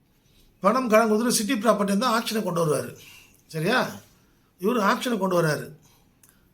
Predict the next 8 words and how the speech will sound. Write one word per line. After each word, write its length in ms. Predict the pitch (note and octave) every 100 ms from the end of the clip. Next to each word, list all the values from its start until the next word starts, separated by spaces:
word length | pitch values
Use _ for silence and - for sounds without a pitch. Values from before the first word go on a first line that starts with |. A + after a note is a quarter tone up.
| _
கொண்டு 240 | - A#3 C4+
வரும்போது 400 | B3+ G#3+ G3+ G3
அவன் 260 | G#3+ A3+
என்ன 180 | B3 G3
பண்ணுவான், 220 | F#3 G#3
ஒரு 140 | A3+ G3
சூட்டை 280 | G3+ A#3+ G#3+
போடுவான். 420 | D3+ B2 A#2